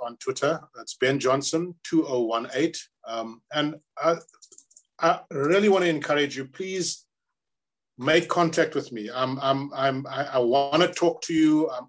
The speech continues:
interested in you. I wanna know what you're doing. I want us to share and exchange ideas. That's why I'm there. You know, I, I'm, I'm, I'm sitting on just under fifteen thousand followers, and I can't, I don't know how that happened because I,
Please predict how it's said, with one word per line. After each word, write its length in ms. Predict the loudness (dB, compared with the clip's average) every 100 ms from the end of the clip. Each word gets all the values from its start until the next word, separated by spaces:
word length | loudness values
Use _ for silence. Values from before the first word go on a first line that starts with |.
| -8
interested 480 | -4 -4 -2 2
in 100 | 2
you. 320 | 2 -2 -2 -4
I 120 | 0
wanna 220 | 0 2
know 180 | 4 4
what 280 | 2 -2 -8
you're 100 | -8
doing. 420 | -2 -2 -2 -8 _ _ -20 -14 -4
I 60 |
want 220 | 0 0 0
us 120 | -2
to 140 | -4
share 400 | -4 0 2 2
and 100 | 2
exchange 480 | -2 -4 -4 -4 0
ideas. 640 | 0 0 -4 -8 -8 -12 -16 _ 0
That's 360 | 0 2 0
why 220 | 0 2
I'm 200 | 0 -4 -6
there. 300 | -6 -6 -10 _ _ _
You 100 | -4
know, 120 | 0
I, 320 | 2 4 2 0 -6
I'm, 180 | -6 -10
I'm, 160 | -12 -8
I'm 140 | -8
sitting 420 | -4 -2 0 2 2
on 400 | 2 0 -4 -12 _ _ _ _ _ _ _
just 220 | 0 0 0
under 320 | 4 6 6
fifteen 420 | 4 -4 -8 -8
thousand 400 | 0 2 2 0
followers, 480 | -2 -2 0 -2 -4
and 140 | -6 -8
I 60 |
can't, 260 | -4 -6 -6 -2
I 80 | 2
don't 120 | 4 4
know 60 |
how 280 | 4 4 2
that 140 | 2 0
happened 500 | -2 -4 -6 -14 -20 _
because 280 | -4 -4 -2
I, 160 | -2